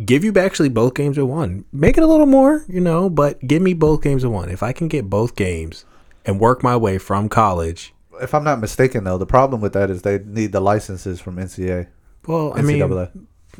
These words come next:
Speaker 1: of course, I get that, but I'm saying, like,
Speaker 2: And
Speaker 1: if
Speaker 2: they don't
Speaker 1: that's how
Speaker 2: wanna
Speaker 1: you
Speaker 2: pay the, and they don't wanna pay the players, and you kinda
Speaker 1: Well,
Speaker 2: can't
Speaker 1: you
Speaker 2: use their likeness in order
Speaker 1: Well, you
Speaker 2: to
Speaker 1: don't have to use their likeness. That's what, they did that before. They never, didn't really use anybody's likenesses. They just used the teams.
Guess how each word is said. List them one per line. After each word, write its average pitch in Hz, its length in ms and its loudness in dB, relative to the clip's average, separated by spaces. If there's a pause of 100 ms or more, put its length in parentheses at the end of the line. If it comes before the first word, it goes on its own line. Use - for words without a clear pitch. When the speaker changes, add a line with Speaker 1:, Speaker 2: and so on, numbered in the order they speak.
Speaker 1:
of - 120 -12
course, 123 400 0
I 113 80 -6
get 120 200 -2
that, 113 300 -2
but 101 140 -2
I'm 104 100 -2
saying, 104 340 -2
like, 90 240 -8
Speaker 2:
And 117 60 -2
Speaker 1:
if 113 60 -2
Speaker 2:
they 123 80 4
don't 131 100 6
Speaker 1:
that's 120 100 4
how 135 60 4
Speaker 2:
wanna 131 140 2
Speaker 1:
you 117 40 0
Speaker 2:
pay 123 280 6
the, 110 260 2
and 117 100 -4
they 139 80 6
don't 143 140 6
wanna 123 160 2
pay 113 280 2
the 101 100 -2
players, 107 560 2 (260)
and 104 300 -8 (120)
you 113 160 -6
kinda 110 440 0
Speaker 1:
Well, 160 140 2
Speaker 2:
can't 190 160 2
Speaker 1:
you 113 60 -2
Speaker 2:
use 117 140 -2
their 107 180 4
likeness 104 520 -2
in 101 100 -6
order 101 220 0
Speaker 1:
Well, 95 100 0
you 143 80 -4
Speaker 2:
to 160 60 -2
Speaker 1:
don't 143 80 0
have 196 140 -2
to 92 100 -14
use 85 140 -10
their 80 120 -12
likeness. 82 480 -12
That's 104 200 -10
what, 131 240 -8
they 120 120 -6
did 151 160 -6
that 151 120 -2
before. 156 420 -6
They 104 120 -4
never, 139 200 -4
didn't 110 420 -8
really 123 200 -2
use 113 200 -6
anybody's 107 440 -6
likenesses. 101 500 -8
They 104 120 -8
just 98 220 -12
used 104 200 -4
the 90 100 -8
teams. 117 500 -6